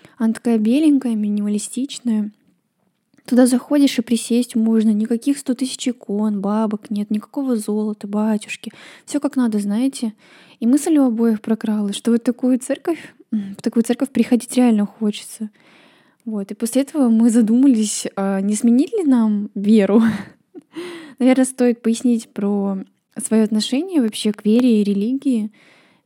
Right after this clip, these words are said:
Э, я не верю в Бога, как в человека подобного. Мне как бы, в принципе, похер на Библию, да.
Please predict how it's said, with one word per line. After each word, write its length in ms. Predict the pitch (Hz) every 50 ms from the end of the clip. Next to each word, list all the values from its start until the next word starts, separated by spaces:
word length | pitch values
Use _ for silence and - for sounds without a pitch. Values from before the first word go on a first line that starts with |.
| _ _ _ _
Э, 240 | 240 220 214 208 208 202
я 140 | 196 214 226
не 160 | 240 247 247
верю 220 | 233 247 226 214
в 60 | 202 202
Бога, 320 | 208 202 220 233 254 240 - _
как 360 | - - 202 196 196 - - - -
в 80 | - _
человека 460 | - - 208 208 196 208 208 208 220
подобного. 720 | 208 - 208 190 202 202 196 208 202 196 196 196 185 190 202 208 - - - -
Мне 460 | 196 196 202 202 202 196 196 190 190 -
как 140 | - 202 196
бы, 80 | 196
в 40 | 196
принципе, 380 | - - 208 208 - - 214 208
похер 360 | - 226 214 190 185 185 180
на 100 | 180 180
Библию, 460 | 180 196 233 294 302 262 226 214 202 190
да. 240 | 190 196 214 247